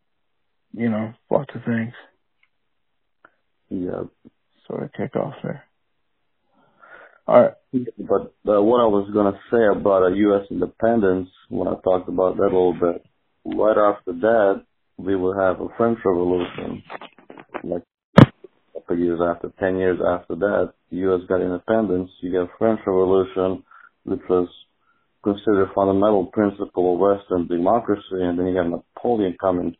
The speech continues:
Speaker 2: power. So, <clears throat> around the time that,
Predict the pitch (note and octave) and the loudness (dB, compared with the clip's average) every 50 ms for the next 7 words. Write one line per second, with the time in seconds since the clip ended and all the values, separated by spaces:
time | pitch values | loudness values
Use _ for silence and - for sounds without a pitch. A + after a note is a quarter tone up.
0 | _ - E2+ E2 D#2+ - - - - - - _ _ _ _ _ _ _ _ _ | _ -8 -6 -6 -6 -8 -10 -12 -14 -16 -18 _ _ _ _ _ _ _ _ _
1 | _ _ _ _ _ _ _ _ _ _ _ _ - - - - F2+ F2 - - | _ _ _ _ _ _ _ _ _ _ _ _ -20 -16 -12 -12 -10 -10 -10 -12
2 | - - _ _ _ _ _ _ _ _ _ _ _ _ _ _ _ - F3+ D#3+ | -14 -16 _ _ _ _ _ _ _ _ _ _ _ _ _ _ _ -4 0 2
3 | C#3 A2+ G#2 G#2 G2+ _ _ _ _ _ _ _ _ _ _ _ _ _ _ _ | 2 2 2 0 -4 _ _ _ _ _ _ _ _ _ _ _ _ _ _ _
4 | _ _ _ _ - E2+ F2+ F#2 G2+ G2+ G2 F#2+ F#2 F2+ - - G#2 G2+ G2 F#2+ | _ _ _ _ -2 0 2 2 4 2 2 2 0 -2 -2 0 2 2 2 2
5 | F#2 F2 E2+ F2+ F2 F2 F2+ | 0 0 -2 -2 -4 -4 -6